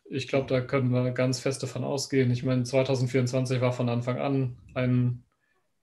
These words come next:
ambitionierter Zeitplan. Ähm, inwieweit sich das verschiebt, muss ich sagen, kann ich jetzt bei allem, was ich da verfolge, einfach noch nicht sagen.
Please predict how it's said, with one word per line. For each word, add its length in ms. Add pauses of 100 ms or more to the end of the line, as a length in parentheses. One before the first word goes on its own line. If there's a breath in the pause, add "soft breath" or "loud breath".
(200)
ambitionierter 760
Zeitplan. 720 (180)
Ähm, 580 (300)
inwieweit 500
sich 140
das 160
verschiebt, 600 (200)
muss 220
ich 100
sagen, 320
kann 220
ich 600 (100)
jetzt 600 (100)
bei 140
allem, 440
was 140
ich 100
da 120
verfolge, 440
einfach 240
noch 100
nicht 140
sagen. 420